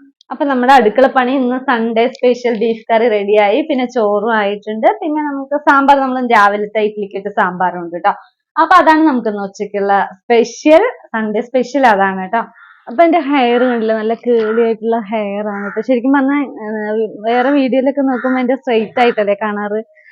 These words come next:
ശരിക്കും എന്റെ ഹെയർ ഇങ്ങനെയാണ് ട്ടോ. കുളി കഴിഞ്ഞ് ഇങ്ങനെയാണ് ഇരിക്കുക. പിന്നെ ഞാൻ ഇടയിൽ സ്ട്രെയിറ്റ് ചെയ്യാണ് ട്ടോ. ആ, അപ്പോഴാണ് സ്ട്രെയിറ്റ് ആവുന്നത്. ഫസ്റ്റ് ഞാൻ രണ്ട് വർഷം മുമ്പ് സ്മൂത്തനിങ് ചെയ്തിട്ടുണ്ടായിരുന്നു ട്ടോ. സ്മൂത്തനിങ് ചെയ്ത് രണ്ട് വർഷമായി, ആ,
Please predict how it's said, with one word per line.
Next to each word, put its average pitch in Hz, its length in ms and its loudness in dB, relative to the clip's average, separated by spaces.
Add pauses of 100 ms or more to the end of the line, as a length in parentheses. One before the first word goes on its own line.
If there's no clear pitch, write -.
(380)
ശരിക്കും 262 540 0
എന്റെ 294 220 4
ഹെയർ 214 320 4
ഇങ്ങനെയാണ് 196 340 -4
ട്ടോ. 208 140 -4
കുളി 233 160 0 (100)
കഴിഞ്ഞ് 226 320 -2
ഇങ്ങനെയാണ് 226 420 2
ഇരിക്കുക. 226 340 0
പിന്നെ 285 160 4
ഞാൻ 254 220 2
ഇടയിൽ 208 240 0
സ്ട്രെയിറ്റ് 233 540 0 (100)
ചെയ്യാണ് 214 640 -2
ട്ടോ. 214 120 0 (800)
ആ, - 20 -12 (400)
അപ്പോഴാണ് 240 520 -4
സ്ട്രെയിറ്റ് 208 500 -6
ആവുന്നത്. 214 260 -2 (100)
ഫസ്റ്റ് 277 360 -4 (200)
ഞാൻ 294 140 6 (380)
രണ്ട് 294 340 4
വർഷം 339 240 2
മുമ്പ് 277 220 2
സ്മൂത്തനിങ് 247 540 0
ചെയ്തിട്ടുണ്ടായിരുന്നു 185 640 -4
ട്ടോ. 175 180 -8 (560)
സ്മൂത്തനിങ് 233 580 -2
ചെയ്ത് 294 240 0
രണ്ട് 214 200 -4
വർഷമായി, 233 340 -2 (120)
ആ, - 20 -2